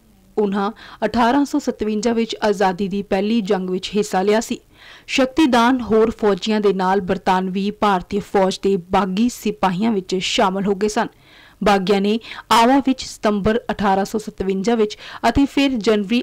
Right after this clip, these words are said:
ਅਠਾਰਾਂ ਸੌ ਅਠਵੰਜਾ ਵਿੱਚ ਬਰਤਾਨਵੀ ਫੌਜਾਂ ਖਿਲਾਫ ਲੜਾਈ ਲੜੀ। ਬਰਤਾਨਵੀ ਫੌਜਾਂ ਨੇ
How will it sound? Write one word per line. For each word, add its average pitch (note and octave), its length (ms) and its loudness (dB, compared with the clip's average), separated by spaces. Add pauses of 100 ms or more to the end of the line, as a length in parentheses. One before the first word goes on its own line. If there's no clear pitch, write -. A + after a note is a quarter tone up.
ਅਠਾਰਾਂ G3 320 0
ਸੌ G#3+ 220 -4
ਅਠਵੰਜਾ F#3+ 440 -4
ਵਿੱਚ G#3 220 -2
ਬਰਤਾਨਵੀ F#3+ 680 -2
ਫੌਜਾਂ F#3 460 -2
ਖਿਲਾਫ F#3 500 -2
ਲੜਾਈ F#3+ 340 -2
ਲੜੀ। G#3 240 -2 (500)
ਬਰਤਾਨਵੀ B3 580 4
ਫੌਜਾਂ A#3 460 2
ਨੇ A#3+ 200 0